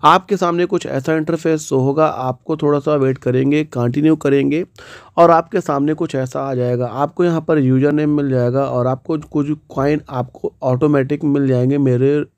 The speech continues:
लिंक पर क्लिक करते ही। आपको करना क्या है, नीचे आपको क्लेम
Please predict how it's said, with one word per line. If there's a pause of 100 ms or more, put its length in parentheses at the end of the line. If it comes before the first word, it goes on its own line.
(480)
लिंक (100)
पर
क्लिक
करते
ही। (640)
आपको
करना
क्या
है,
नीचे
आपको (200)
क्लेम